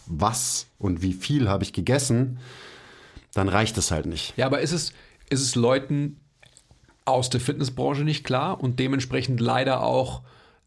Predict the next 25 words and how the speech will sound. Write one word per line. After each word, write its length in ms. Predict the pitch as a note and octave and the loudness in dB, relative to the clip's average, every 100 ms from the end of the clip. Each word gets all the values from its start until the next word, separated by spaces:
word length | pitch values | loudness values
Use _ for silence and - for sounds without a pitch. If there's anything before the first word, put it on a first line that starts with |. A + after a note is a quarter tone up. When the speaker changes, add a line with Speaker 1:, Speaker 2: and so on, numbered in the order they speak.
| _ _ _ _ | _ _ _ _
Speaker 2:
normaleren 760 | C3 B2+ B2 A#2 D3 C#3+ D3 C#3 | 2 4 6 4 4 4 2 2
Leuten, 320 | B2 C3 C3+ | 2 2 0
sage 160 | C3+ C#3 | 0 0
ich 100 | C#3 | 0
jetzt 80 | |
einfach 180 | C3+ C#3+ | 0 0
mal, 320 | C3+ C3 B2 | 2 2 2
weil 200 | B2 C3 | 4 4
sie 140 | B2 B2 | 4 2
sich 220 | C#3 - | 2 2
dann 180 | C3 B2+ | 0 0
einfach 420 | C3 B2 C3+ - - - - _ _ _ _ _ _ _ _ _ _ _ _ _ _ - _ _ _ _ _ _ - _ | 0 0 -2 -4 -14 -20 -20 _ _ _ _ _ _ _ _ _ _ _ _ _ _ -20 _ _ _ _ _ _ -20 _
in 180 | C#3 D3 | 0 2
der 120 | C3+ | 2
Fitnessbranche 640 | D#3+ C3+ B2+ A#2+ C3 B2 | 0 0 -2 0 2 2
umschauen 500 | - E3 - D3 D3 | 2 0 0 0 0
und 160 | C3 B2+ | 0 0
schauen, 260 | C3 C3 B2+ | 2 2 2
was 200 | B2 C3+ | 0 0
die 140 | C#3 | 2
halt 160 | C3 B2 | 2 2
so 140 | B2 | 0
propagiert? 640 | B2 A2+ A2+ G2+ C#3 D3+ - _ _ _ _ _ _ _ - | 0 -2 -2 0 -2 -2 -10 _ _ _ _ _ _ _ -4
Speaker 1:
Ja, 200 | E2+ F#2 | 0 0
unbedingt. 600 | F#2 F2 D#2+ G2 F2+ - | 0 -2 0 0 -2 -8